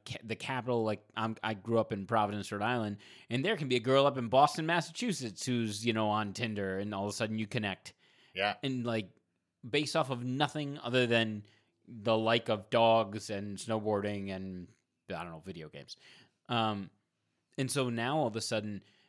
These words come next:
Speaker 1: okay, I'm not getting this instant gratification from this person.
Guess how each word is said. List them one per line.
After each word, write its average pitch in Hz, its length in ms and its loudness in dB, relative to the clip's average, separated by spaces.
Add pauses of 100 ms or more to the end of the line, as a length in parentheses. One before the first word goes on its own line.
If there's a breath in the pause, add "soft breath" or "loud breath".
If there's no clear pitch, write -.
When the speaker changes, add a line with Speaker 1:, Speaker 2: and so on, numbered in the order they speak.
(160 soft breath)
Speaker 1:
okay, 143 420 0 (180)
I'm 135 180 -2
not 165 200 -2
getting 139 240 -2
this 110 280 -4
instant 120 340 -4
gratification 101 800 -2
from 85 400 -8
this 98 160 0
person. 95 480 -10